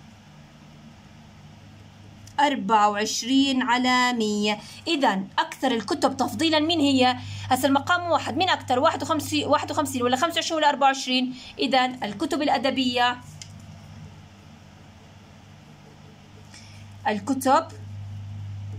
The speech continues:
الأدبية هي الأكثر تفضيلا،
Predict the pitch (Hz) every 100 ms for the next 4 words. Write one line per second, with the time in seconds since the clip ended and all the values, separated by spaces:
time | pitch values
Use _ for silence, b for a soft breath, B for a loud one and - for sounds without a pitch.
0 | - - - - - 247 294 285 277 269
1 | 262 247 233 233 262 - 311 262 254 247
2 | 254 - 254 - 247 190 208 214 208 208
3 | 220 208